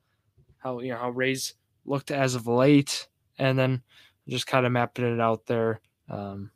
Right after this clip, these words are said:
with Tehran on Tuesday. You know,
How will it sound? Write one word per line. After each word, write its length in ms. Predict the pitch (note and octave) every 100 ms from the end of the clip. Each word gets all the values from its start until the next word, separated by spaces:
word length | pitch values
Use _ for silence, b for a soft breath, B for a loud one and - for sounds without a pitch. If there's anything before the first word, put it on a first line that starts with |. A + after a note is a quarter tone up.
| _ _ _ _ _ _ _ _ _ _ _ _ _
with 260 | A2+ G#2 - -
Tehran 760 | - G#2+ A2 C3 C3+ B2+ B2+ - _ _ _ _
on 360 | G#2 G2+ F#2+ -
Tuesday. 720 | - D3+ C3+ - B2+ B2 B2 _ _ _ _ - - _ _ _
You 120 | - A2
know, 260 | G#2+ G#2+